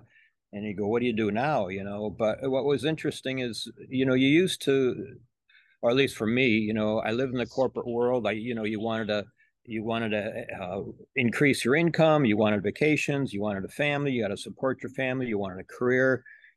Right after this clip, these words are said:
And, um, and all of that shifted, and I stayed in my position, but all of a sudden I realized I can do all that stuff, not for myself,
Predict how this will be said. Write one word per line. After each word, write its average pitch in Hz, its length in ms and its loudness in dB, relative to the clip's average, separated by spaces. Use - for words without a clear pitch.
And, 104 560 -2
um, 104 260 0
and 123 120 -4
all 165 180 4
of 180 100 2
that 131 220 0
shifted, 110 960 -4
and 120 120 -4
I 120 80 -2
stayed 156 340 0
in 170 100 -2
my 131 140 -2
position, 110 800 -6
but 110 80 -4
all 131 160 0
of 139 80 -4
a 131 60 -2
sudden 156 340 0
I 113 80 0
realized 120 800 -2
I 117 100 -4
can 113 220 -4
do 143 160 0
all 147 140 4
that 117 180 2
stuff, - 280 -4
not 123 220 -4
for 120 140 -4
myself, 104 760 -4